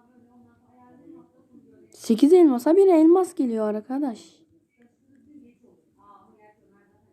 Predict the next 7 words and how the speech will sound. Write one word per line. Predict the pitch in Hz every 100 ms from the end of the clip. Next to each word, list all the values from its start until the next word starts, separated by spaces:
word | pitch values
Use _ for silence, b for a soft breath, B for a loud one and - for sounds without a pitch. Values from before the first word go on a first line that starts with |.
| 190 185 _ _ 143 _ _ _ 170 _ 135 _ _ _ _ _ _ _ _ -
Arkadaşlar | 233 226 247 247 254
Sprout'a | 247 - _ 262 240 247 269
güç | 247 254 -
puanı | 247 240
çıkıyor | 240 - 262 269
da. | 262 233 b b b b b b b b _ _ _ _ -
Çünkü | - 302